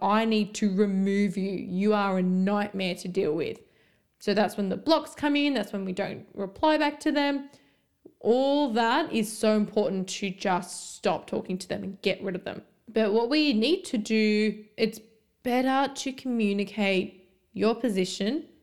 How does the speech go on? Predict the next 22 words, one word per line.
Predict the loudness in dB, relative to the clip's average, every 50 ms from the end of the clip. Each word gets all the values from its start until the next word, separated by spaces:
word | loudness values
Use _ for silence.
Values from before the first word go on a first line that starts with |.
| _ _ _ _
and | 0 2 4
not | 4 2 2 0
hope | -2 -2 -2 -2 -2
that | -4 -2 0
they | 0 0
will | 0 -2 -4
change. | -4 -4 -4 -4 -4 -6 -10 -12 -14 -18 _ _ _ _ _ _ _ _
If | -4 -4 -2 0
they're | 2 2 2
not | 2 2 0 -2
showing | -6 -8 -4 -2 0 0 2 2 2 2 2
up | 2 2 2 2 0 -2 -8 -18 _ _ _ _ _ _ _ _ _ _ _
within | 2 2 2 4 4 4 4 4 2 2 0 0 -2 -6 -10 _ _ _ _ _ _ _
two | -6 0 2 2 2 2
to | 0
three | 0 0 2 2 4 2 2 2 0 0 -2 -6 -12 -20 _ _ _
months | -6 -4 -2 0 2 2 2 2 0 -2 -6 -10 -10 -14 -18 _ _ _ _ _ _ _ _ _ _ 0
of | 2 4 4 2 2 -2 -6 -10 -20 _ _ _
getting | 2 2 4 4 0
to | 0 -2 -4
know | -2 0 0 0 2 0 2
them | 2 2 2 2 0